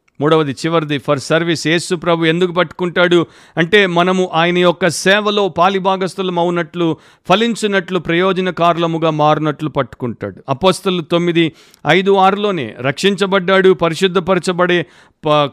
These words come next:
ప్రక్రియలోనికి పౌలు వెళ్తున్నాడు. And అక్కడే అతడు ప్రభువుని అడుగుతాడు, "ప్రభువా, నీవెవడవని?" అడుగగా ఆయన, "నేను నీవు హింసించుచున్న యేసును,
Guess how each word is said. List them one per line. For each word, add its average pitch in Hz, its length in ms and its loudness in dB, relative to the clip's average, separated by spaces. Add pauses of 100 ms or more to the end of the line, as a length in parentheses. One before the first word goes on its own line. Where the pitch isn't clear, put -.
(160)
ప్రక్రియలోనికి 190 720 0
పౌలు 175 580 0
వెళ్తున్నాడు. 180 720 0
And 165 100 0
అక్కడే 190 440 0 (260)
అతడు 180 420 2
ప్రభువుని 170 440 2
అడుగుతాడు, 185 380 4
"ప్రభువా, 170 340 2
నీవెవడవని?" 185 720 0
అడుగగా 156 540 0 (1900)
ఆయన, 165 480 2
"నేను 165 320 2
నీవు 175 260 -2
హింసించుచున్న 180 760 -2
యేసును, 165 600 -2